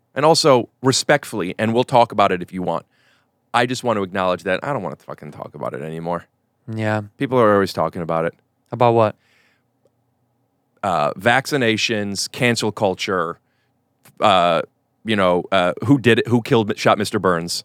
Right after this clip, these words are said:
Speaker 2: You know.
Speaker 1: Yeah, Maggie. And I
Speaker 2: Mm-hmm.
Speaker 1: knew, but I loved the joke when, uh, when the, the cop, Wiggum, says, "I don't know who did it. Did y-, do you?"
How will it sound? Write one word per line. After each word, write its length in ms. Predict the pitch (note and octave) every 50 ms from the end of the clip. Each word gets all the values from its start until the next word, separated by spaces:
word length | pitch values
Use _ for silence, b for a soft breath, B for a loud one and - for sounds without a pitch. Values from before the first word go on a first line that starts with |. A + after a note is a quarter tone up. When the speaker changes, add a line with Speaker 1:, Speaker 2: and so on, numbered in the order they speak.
| _ _ -
Speaker 2:
You 240 | A2 A#2+ B2 B2
know. 300 | A2+ G2+ F2+ F2 F2 - _ _ _ - -
Speaker 1:
Yeah, 200 | - A3+ G#3 - -
Maggie. 400 | - D3+ G3+ F3+ A2+ F#2 D#2+ - _ _
And 220 | - A2+ G#2+ G#2+ B2+
I 140 | C3+ C#3 C#3
Speaker 2:
Mm-hmm. 120 | C#3 D3
Speaker 1:
knew, 340 | F3+ G#3+ F#3 G#2 C#2+ - - _ _ _ _ _ _
but 100 | C#3 C#3
I 60 | C3
loved 540 | B2+ B2 A#2+ B2 C3+ D3 D3+ D#3+ D#3 C#3+ C3
the 60 | C#3
joke 440 | C3 A2 C3 C3 B2 G#2 F#2 - - - _ _ _
when, 380 | A2 A#2+ A#2+ A2+ A2 G#2+ G#2+ - -
uh, 220 | G#2+ F#2+ F#2 E2+ - -
when 180 | - A2 G#2+ G#2
the, 100 | G#2+ G#2+ - _
the 80 | _ A2
cop, 360 | - - B2+ A#2+ A2 - - _ _ _ _
Wiggum, 380 | A2+ B2+ B2+ B2 A2+ G2 F#2+ F2 - _ _
says, 320 | - - B2+ A2 G2+ - - _ _
"I 160 | - D3 E3+
don't 120 | G3 G#3+ F3
know 140 | B2+ A2 G2+
who 120 | A2 G#2+
did 140 | G#2 G#2+ G2+
it. 140 | B2+ - - _ _ _ _ _ _ _
Did 300 | B2+ A2+ G2+ F2 E2+ E2
y-, 60 | F#2+ -
do 80 | - G#2
you?" 520 | F#2+ F#2 F2+ F#2 F#2 F#2+ F#2+ F#2+ F#2+ G2